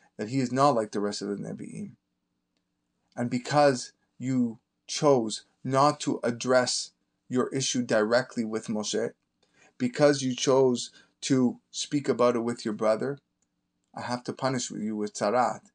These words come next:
immediately." And it's deserving so. It's deserving so. If you, if,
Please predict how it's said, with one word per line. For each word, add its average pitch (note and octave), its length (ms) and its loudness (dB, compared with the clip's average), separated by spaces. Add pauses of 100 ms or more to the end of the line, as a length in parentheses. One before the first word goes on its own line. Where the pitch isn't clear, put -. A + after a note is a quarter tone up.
(140)
immediately." B2+ 720 -2 (580)
And A#2+ 120 2
it's B2 120 -6
deserving B2+ 640 0
so. C3+ 420 -2 (480)
It's B2 100 -6
deserving B2 500 -4
so. A#2+ 380 -4
If B2+ 220 -4
you, C#3 180 0 (340)
if, C3 160 4